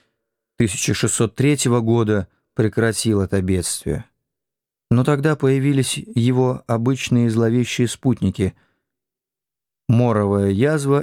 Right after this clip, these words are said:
и разбой. Многие господа отпускали своих крепостных,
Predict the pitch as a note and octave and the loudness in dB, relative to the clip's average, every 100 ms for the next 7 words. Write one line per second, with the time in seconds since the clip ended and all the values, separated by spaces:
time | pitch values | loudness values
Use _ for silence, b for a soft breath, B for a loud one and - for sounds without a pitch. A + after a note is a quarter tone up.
0 | - C3 B2 A#2 G2+ F#2 F2+ - _ _ | 0 0 0 0 -2 0 -2 -4 _ _
1 | _ _ _ _ _ _ _ _ _ _ | _ _ _ _ _ _ _ _ _ _
2 | _ _ _ _ _ _ _ _ _ _ | _ _ _ _ _ _ _ _ _ _
3 | _ _ _ _ _ _ _ _ _ _ | _ _ _ _ _ _ _ _ _ _
4 | B2+ C3+ C#3 C3 C3 B2 B2+ C3+ B2+ D3 | 0 2 2 2 0 0 -2 0 0 0
5 | D3+ C#3+ - A#2 A#2+ - C3 B2 - A#2+ | 0 -2 -6 -4 -4 0 0 0 0 0
6 | A#2 A#2+ A2+ A#2 - D3+ C3+ - | 0 -2 -2 -2 0 0 0 -4